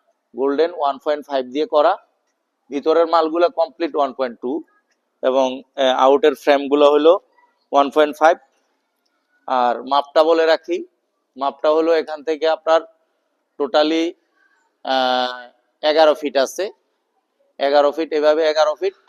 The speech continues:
আর এইভাবে আছে আপনার, আহ, ষোলো ফিট, এভাবে ষোলো ফিট totally আছে, এভাবে আছে এগারো ফিট। এই গেটটা আমরা ওনার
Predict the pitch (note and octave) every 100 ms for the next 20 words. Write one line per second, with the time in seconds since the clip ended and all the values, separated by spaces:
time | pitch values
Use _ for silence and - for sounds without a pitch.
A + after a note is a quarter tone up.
0 | _ _ _ - B2 A#2 A2+ - _ D3
1 | D3 D3+ D3+ C#3+ D#3 C#3 - C#3 C3 _
2 | _ _ _ _ _ B2 A#2+ A2+ - E3+
3 | E3+ D#3+ B2 - _ _ _ _ _ _
4 | _ _ _ _ _ - C#3+ D3+ D#3 D#3
5 | D#3 E3+ E3 G3 G3 _ _ _ _ _
6 | _ - C#3+ D3+ D#3 D#3+ D3 F3 G#3 D#3+
7 | D3+ D3+ D#3 - F#3 E3 D#3 D3 C3 A#2+
8 | - _ _ _ _ _ _ _ _ C#3
9 | C3+ C3+ C3 A#2+ D3 - E3 E3 E3 E3+
10 | F3 - D#3 E3